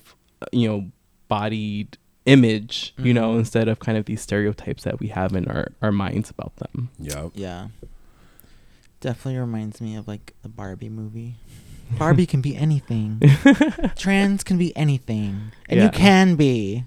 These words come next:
Speaker 1: Mm-hmm.
Speaker 2: That is good.
Speaker 3: That is good. That's good for the trans community and for the L G B T Q plus I community.
Speaker 1: Yeah.
Speaker 3: So even though that happened in New York,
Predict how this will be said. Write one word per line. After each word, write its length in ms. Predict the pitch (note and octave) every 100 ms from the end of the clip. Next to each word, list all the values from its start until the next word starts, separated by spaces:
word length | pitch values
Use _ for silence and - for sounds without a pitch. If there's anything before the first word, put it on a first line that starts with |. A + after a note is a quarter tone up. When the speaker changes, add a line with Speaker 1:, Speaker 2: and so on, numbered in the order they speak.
| -
Speaker 1:
Mm-hmm. 500 | B2 A#2 A2+ G#2 G#2 - - - - - - - - - -
Speaker 2:
That 120 | G3+
is 180 | D4+ A3
good. 340 | - G1+ C#2+ B2
Speaker 3:
That 140 | A#2
is 160 | E3 A#2+
good. 320 | G2 F2+ F2
That's 200 | A2 -
good 360 | A2 G2+ A2+ G#2
for 140 | G2
the 320 | F2 E2+ E2 D#2
trans 300 | - F2 -
community 600 | F2 E2 D#2 D2+ D2 C2 - -
and 220 | F#2 G2 F#2+
for 80 | E2+
the 100 | D#2+
L 80 | D#2+
G 100 | D#2
B 120 | D#2+
T 180 | - D#2
Q 100 | -
plus 260 | E2 D2+ D#2+
I 160 | D2+
community. 320 | - D2+ A2 G#2
Speaker 1:
Yeah. 120 | F#2+ - A#2 - _ - -
Speaker 3:
So 480 | - B2+ A2 F2 E2 -
even 240 | A2+ C3
though 120 | A2+
that 160 | G2 G2
happened 300 | G#2 G2 F#2+
in 120 | F2+
New 80 | F2+
York, 480 | F2 G2+ F#2 D2+ -